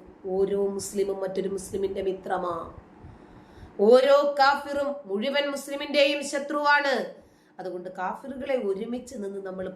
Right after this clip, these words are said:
പടപൊരുതി തോൽപ്പിക്കണം. വിശ്വാസികളെ ആണെങ്കിലോ പരസ്പരം എന്ത് തെമ്മാടിത്തരമുണ്ടെങ്കിലും വെളുപ്പിച്ചോ.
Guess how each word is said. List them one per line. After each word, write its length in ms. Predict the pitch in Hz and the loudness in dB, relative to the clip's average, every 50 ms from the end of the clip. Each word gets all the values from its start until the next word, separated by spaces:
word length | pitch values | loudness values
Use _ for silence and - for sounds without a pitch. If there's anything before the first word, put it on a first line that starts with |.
| - - | -12 -10
പടപൊരുതി 880 | 190 185 185 185 202 196 - - - 185 185 185 190 185 180 190 190 185 - - - - | -10 -10 -8 -8 -10 -10 -10 -10 -10 -8 -8 -6 -6 -6 -6 -6 -8 -8 -10 -12 -8 -4
തോൽപ്പിക്കണം. 920 | 190 180 185 175 175 - - 190 175 - - 185 160 - 160 160 - - - - - - | -2 0 0 -2 -2 -4 -8 -8 -8 -8 -10 -10 -10 -10 -10 -12 -14 -16 -18 -16 -12 -12
വിശ്വാസികളെ 680 | 175 165 - 202 190 190 190 190 - 190 190 185 185 | -12 -10 -6 -2 -2 -2 -2 -2 -4 -2 0 0 2
ആണെങ്കിലോ 600 | 185 185 185 185 185 190 190 185 180 175 175 - - - - - - - - - | 2 0 0 -2 -2 -2 0 0 0 0 -2 -4 -8 -16 -20 -20 -20 -10 -4 -2
പരസ്പരം 460 | 185 185 185 185 - 202 190 190 190 | 0 0 0 -2 -2 -4 -4 -2 -2
എന്ത് 400 | 185 185 196 214 240 247 294 - | -4 -4 -4 -4 -4 -4 -2 0
തെമ്മാടിത്തരമുണ്ടെങ്കിലും 1080 | 240 214 202 196 196 190 190 185 185 185 185 180 180 175 175 175 175 175 175 175 175 - - | 0 0 0 0 -2 -2 -2 -2 -2 0 0 0 -2 -2 -2 -2 -2 -2 -4 -4 -6 -12 -8
വെളുപ്പിച്ചോ. 420 | - 175 180 - - 185 180 - | -6 -4 -4 -4 -4 -6 -6 -8